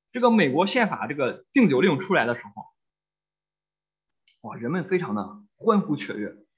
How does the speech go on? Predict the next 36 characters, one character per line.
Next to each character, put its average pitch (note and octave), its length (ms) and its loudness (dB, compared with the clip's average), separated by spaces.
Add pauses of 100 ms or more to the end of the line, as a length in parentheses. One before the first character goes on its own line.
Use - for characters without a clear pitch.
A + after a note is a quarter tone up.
(340)
特 - 120 2
别 F3 100 6
是 F#3 60 6
当 E3+ 180 2
时 E3+ 60 0
的 D3+ 60 4
基 C#3+ 140 -4
督 D#3+ 120 2
徒 B2+ 180 -2
是 B2 60 -6
最 C3+ 100 -2
高 A2 160 -8
兴 G#2 160 -14
的。 - 60 -18 (460)
哎 E3 120 4
呀， C3+ 400 4 (760)
我 E3 140 4
们 G3+ 100 8
的 A#3+ 100 8
美 F#3 160 8
国 D#3+ 160 6
有 D3 120 4
救 C#3 200 2
了， A#2+ 220 -6 (640)
啊， - 140 -8
道 A#3 240 4
德 G3+ 120 4
不 F#3 140 -2
会 G#3+ 140 4
沦 D3+ 200 2
丧 F#3+ 200 4
了， - 180 -8 (580)
对 C#3+ 120 -12
吧？ A#2+ 180 -10
这 D#3+ 100 -12
个 E3+ 400 -2